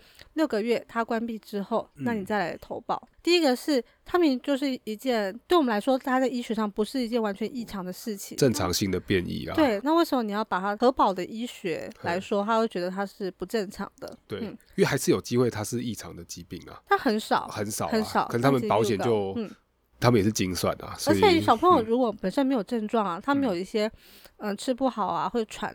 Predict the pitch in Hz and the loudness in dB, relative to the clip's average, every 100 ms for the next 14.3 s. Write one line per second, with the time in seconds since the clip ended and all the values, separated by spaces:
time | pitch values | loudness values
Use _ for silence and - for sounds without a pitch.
0 | - - - 226 254 240 247 208 220 - | -10 -14 -12 -6 -4 -4 -4 -4 -4 -6
1 | - _ _ - 302 330 302 277 208 - | -8 _ _ -2 0 2 0 0 0 2
2 | 190 285 294 294 277 277 - 254 240 233 | 2 4 2 2 0 0 0 0 2 2
3 | 226 233 226 269 226 214 202 160 165 - | 0 0 -2 -2 -2 -2 -4 -8 -8 -4
4 | 170 - - - 107 92 226 208 - _ | -6 -6 -10 -4 -4 -4 -8 -10 -12 _
5 | _ - 185 127 98 92 92 113 101 - | _ 2 4 4 2 0 0 2 2 2
6 | 107 95 - - 110 87 87 85 92 98 | 2 2 -4 -2 -2 -2 -4 -2 -2 -2
7 | - 131 127 123 123 123 117 - 101 107 | 2 4 4 4 4 4 2 -2 -2 0
8 | 107 104 123 117 95 104 95 101 101 90 | 2 0 0 -2 2 2 0 0 0 0
9 | 87 - 90 87 - 101 104 107 214 262 | -6 -6 -6 -6 -4 0 2 2 2 2
10 | - 185 285 285 247 131 123 123 147 139 | 0 0 2 2 2 0 0 -2 2 2
11 | 131 120 120 107 101 101 98 107 90 - | 4 2 0 -2 -2 -4 -2 -4 -4 -6
12 | _ - - - _ - 120 110 143 123 | _ -20 -20 -20 _ 2 4 4 2 4
13 | 135 127 120 110 104 80 85 101 98 104 | 4 4 4 2 0 -2 -4 -4 0 0
14 | - - 92 | 0 -4 -6